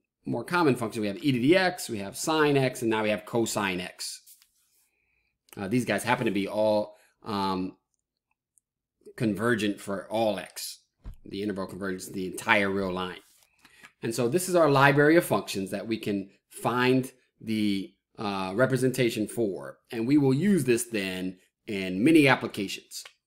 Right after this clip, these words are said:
We'll be able to put two of these guys together by multiplying. We'll be able to take two of these guys, divide one by the other.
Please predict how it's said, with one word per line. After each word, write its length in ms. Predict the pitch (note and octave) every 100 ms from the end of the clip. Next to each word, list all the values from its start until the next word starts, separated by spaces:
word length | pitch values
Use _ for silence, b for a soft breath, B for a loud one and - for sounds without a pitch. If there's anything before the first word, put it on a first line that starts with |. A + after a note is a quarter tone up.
| -
We'll 100 | B2+
be 120 | G#2+
able 140 | G2+ F#2
to 60 |
put 300 | - A2+ -
two 140 | - A#2
of 60 |
these 180 | G#2+ G2+
guys 260 | G2 F#2 F#2
together 400 | A#2 G3 F3+ C#3
by 180 | G2+
multiplying. 840 | G2+ E3+ F3+ D3+ C#3 D3 C#3 C3 B2
We'll 100 | B2+
be 120 | A2+
able 140 | G#2 F#2+
to 80 |
take 260 | F#2+ G#2 G2
two 100 | B2+
of 60 | A2+
these 180 | A2
guys, 420 | - A2 G#2+ G2+ F#2+
divide 560 | A2 A2 E3 D3+ C3+
one 220 | B2 B2
by 200 | A#2+ A2+
the 180 | A2+ A2
other. 420 | A2 G#2 G#2 G#2